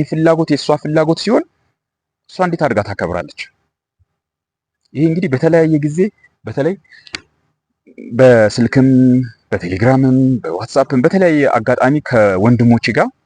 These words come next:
በሀገር ውስጥም ሆነ ከሀገር ውጭ ስናወራ የምታዘበው ነገር ነው።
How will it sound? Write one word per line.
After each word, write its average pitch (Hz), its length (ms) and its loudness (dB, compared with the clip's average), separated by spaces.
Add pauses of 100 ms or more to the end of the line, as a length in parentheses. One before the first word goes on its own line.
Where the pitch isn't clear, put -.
(100)
በሀገር 95 300 0
ውስጥም 113 240 -6
ሆነ 113 120 0 (200)
ከሀገር 110 360 -2
ውጭ 120 140 -8 (520)
ስናወራ 123 440 2 (600)
የምታዘበው 110 600 -4
ነገር 85 240 -6
ነው። - 120 -20